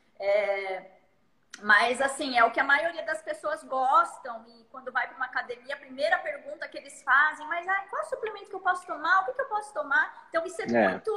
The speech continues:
Speaker 1: latente, né, nesse, nesse
Speaker 2: É verdade.
Speaker 1: meio. Mas a
Speaker 2: É
Speaker 1: gente
Speaker 2: verdade.
Speaker 1: sempre tentou sair disso, porque, na verdade, a gente nunca gostou disso. A gente sempre procurou ter um estilo de vida o mais limpo possível e baseado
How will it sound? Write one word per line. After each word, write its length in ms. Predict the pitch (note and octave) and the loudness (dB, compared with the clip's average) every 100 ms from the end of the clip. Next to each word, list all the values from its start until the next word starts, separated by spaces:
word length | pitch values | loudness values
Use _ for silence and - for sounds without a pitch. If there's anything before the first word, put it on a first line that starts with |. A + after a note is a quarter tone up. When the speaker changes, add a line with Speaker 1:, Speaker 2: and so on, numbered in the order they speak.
| F#4 | -2
Speaker 1:
latente, 800 | D#4+ D#4+ - - E4 F#4+ F#4 C#4 | 0 0 0 -6 -4 -4 -10 -14
né, 220 | A3+ A3+ B3+ | -10 -6 -6
nesse, 340 | B3+ - - - | -6 -12 -20 -12
nesse 160 | - | 4
Speaker 2:
É 80 | B2+ | 8
verdade. 420 | C#3 C#3 A#2+ G2 | 10 10 8 4
Speaker 1:
meio. 220 | F#2+ F2+ - _ _ _ - | -2 -14 -20 _ _ _ 0
Mas 180 | A3 B3+ | 2 4
a 20 | |
Speaker 2:
É 40 | |
Speaker 1:
gente 120 | A#3+ G#3+ | 2 2
Speaker 2:
verdade. 400 | - - - - | 2 2 -2 -2
Speaker 1:
sempre 200 | A4+ A4+ - | -4 -4 -14
tentou 220 | - A4+ - | -4 -4 0
sair 240 | F#4+ D#4+ C4+ | 0 0 -8
disso, 280 | E4+ G4+ G#4 | -12 -14 -14
porque, 260 | G4 G4 F4+ - | -14 -12 -8 -4
na 120 | E4 | -2
verdade, 340 | E4+ E4 E4 | -2 -2 -4
a 40 | E4+ | -6
gente 200 | E4+ - F#4+ | -20 -20 -18
nunca 280 | G#4 - D#4 | -12 -6 -2
gostou 500 | D4+ D4+ - C#4 C#4 | 0 -2 -4 -2 -2
disso. 320 | B3+ C4 - | -6 -14 -12
A 40 | B3+ | -14
gente 160 | - | -14
sempre 300 | - D4+ - - _ _ | -14 -14 -14 -20 _ _
procurou 360 | - C#4 D4 C#4 | -4 -4 0 0
ter 220 | C#4+ D4+ | 0 -6
um 80 | D4 | -6
estilo 400 | D4 - D#4+ E4 | -10 -10 -8 -8
de 160 | C4 C#4 | -8 -10
vida 300 | C#4+ A#3+ C4+ | -4 4 4
o 60 | |
mais 360 | C4 D4 F4 D#4+ | 8 8 6 -2
limpo 440 | D4 F4+ C#5+ G#4 | -4 -2 0 0
possível 720 | - C4+ - C#4 D#4 C#4 A#3+ A#3 | 0 -6 -12 -6 -4 -2 0 0
e 160 | A3+ | 0
baseado 640 | G#3+ A#3 A#3 B3+ A#3 B3+ | 4 4 4 0 0 0